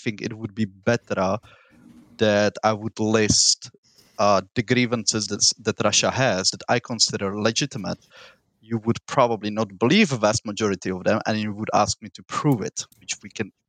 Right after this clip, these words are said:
do later. But since you have went into the inter-Ukrainian thing, you know, I, I, I, I think, you know, I can tackle it. Now, you have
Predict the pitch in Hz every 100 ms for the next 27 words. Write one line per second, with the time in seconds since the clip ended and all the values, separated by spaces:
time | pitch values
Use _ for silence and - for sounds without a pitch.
0 | _ 120 107 110 120 - 87 90 - 110
1 | 104 - 110 107 98 _ _ 113 104 -
2 | 101 110 98 101 - - - - 117 120
3 | 135 120 113 - - 117 113 107 110 104
4 | - 143 127 - _ _ _ _ - 117
5 | 107 - - _ _ - 117 110 113 113
6 | 107 - 110 - 135 123 113 113 - 117
7 | 143 156 123 95 - - - 131 127 131
8 | 147 147 156